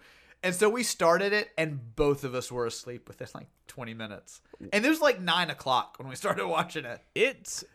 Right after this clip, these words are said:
Speaker 2: bad.
Speaker 1: It's bad.
Speaker 2: It's, like, real, real bad.
Speaker 1: It was sad bad. Like, it was, it's a
Speaker 2: It
Speaker 1: movie.
Speaker 2: was m-, not rad bad.
Speaker 1: It was, I'm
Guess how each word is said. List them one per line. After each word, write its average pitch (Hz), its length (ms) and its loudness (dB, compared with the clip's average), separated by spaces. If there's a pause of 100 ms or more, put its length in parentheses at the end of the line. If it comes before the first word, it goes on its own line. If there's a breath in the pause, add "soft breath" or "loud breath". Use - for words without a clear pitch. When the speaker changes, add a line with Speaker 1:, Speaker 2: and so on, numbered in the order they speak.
Speaker 2:
bad. 101 640 -4
Speaker 1:
It's 175 160 0
bad. 104 500 -2
Speaker 2:
It's, 214 280 -4
like, 214 340 2
real, 104 280 -4
real 82 240 -6
bad. - 340 -10 (720 soft breath)
Speaker 1:
It 226 180 0
was 277 360 -6 (380)
sad 120 960 -8
bad. 92 300 -10
Like, 180 200 -4
it 254 100 -8
was, 285 240 -4 (580 soft breath)
it's 254 240 -6
a 254 60 2
Speaker 2:
It 302 200 6
Speaker 1:
movie. - 80 2
Speaker 2:
was 208 220 10
m-, 143 160 -8 (120)
not 170 440 4
rad 127 500 2
bad. 92 420 -2 (240)
Speaker 1:
It 196 260 0
was, 160 440 2 (240)
I'm 151 360 2